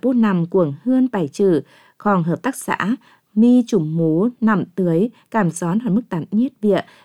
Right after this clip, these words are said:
lò sủ, bưng tàng trường già phồn, già hải, có phân sắc mắn cùng vịa bảy chữ bón kìn bón rú, phải dòm ngân tiên, bó miết lại ngân cổng cà,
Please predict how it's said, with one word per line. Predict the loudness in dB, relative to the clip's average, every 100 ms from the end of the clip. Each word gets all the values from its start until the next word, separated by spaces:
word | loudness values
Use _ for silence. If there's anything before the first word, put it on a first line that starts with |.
| -4
lò | -2 -2
sủ, | 0 0 0 -4
bưng | -4
tàng | -4 -4
trường | -2 -2 -2
già | -4 -4 0
phồn, | 0 0 -2
già | -4
hải, | -4 -2 0 -2 -4 -6
có | -4 -2
phân | -2
sắc | -2 -4
mắn | -2 0 0
cùng | -2
vịa | -2 -4 -4
bảy | -6
chữ | -2 -4
bón | -2 -4
kìn | -2 -4 -2
bón | -2 -2
rú, | 0 0 -2 -8 -2
phải | -2
dòm | 0 -2 -2
ngân | 0 0
tiên, | 2 2 2 0 -6 -8 0
bó | 2
miết | 2 0
lại | -2 0
ngân | 0 0
cổng | -2 -2
cà, | -2 -2 -2